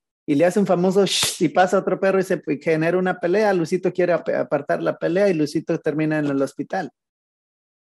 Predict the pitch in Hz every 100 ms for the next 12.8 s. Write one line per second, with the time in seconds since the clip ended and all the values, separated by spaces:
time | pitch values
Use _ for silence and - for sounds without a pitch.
0 | _ _ _ _ _ - 160 - 208 208
1 | 196 190 196 185 - 208 196 175 - 202
2 | 190 185 196 185 185 185 185 180 143 113
3 | - 269 - - _ _ _ _ _ _
4 | _ _ _ _ _ _ _ _ _ _
5 | _ - 170 175 226 180 143 143 - 147
6 | 147 185 226 208 180 - 185 139 127 143
7 | - 127 123 127 143 143 - 165 175 180
8 | 175 165 143 151 151 135 117 - _ _
9 | _ _ _ _ _ - - - 135 160
10 | 147 165 170 175 180 185 165 135 123 117
11 | 139 139 175 151 151 160 156 139 127 131
12 | - 175 175 147 120 - 110 -